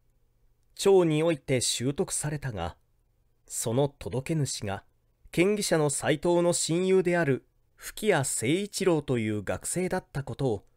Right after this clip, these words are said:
係の者の素浪から今日まで気づかずにいた。が、その大金の遺失者が一ヶ月経っても現れぬところを見ると、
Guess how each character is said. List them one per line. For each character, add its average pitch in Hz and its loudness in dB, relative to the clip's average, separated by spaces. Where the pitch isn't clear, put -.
係 139 4
の 117 2
者 117 2
の 120 2
素 - -4
浪 151 0
か 139 -4
ら 123 -4
今 185 0
日 135 -2
ま 135 4
で 117 2
気 - -12
づ 110 -4
か 180 -2
ず 139 -6
に 76 -12
い 78 -18
た。 - -16
が、 95 -6
そ - -4
の 131 4
大 123 -4
金 139 0
の 131 2
遺 123 -2
失 - -4
者 127 -2
が 98 -4
一 170 -4
ヶ 233 0
月 208 2
経 185 -2
っ - -8
て 156 2
も 135 4
現 165 2
れ 190 0
ぬ 175 -2
と 135 -6
こ - -4
ろ 196 -2
を 151 -2
見 143 -4
る 143 -8
と、 92 -8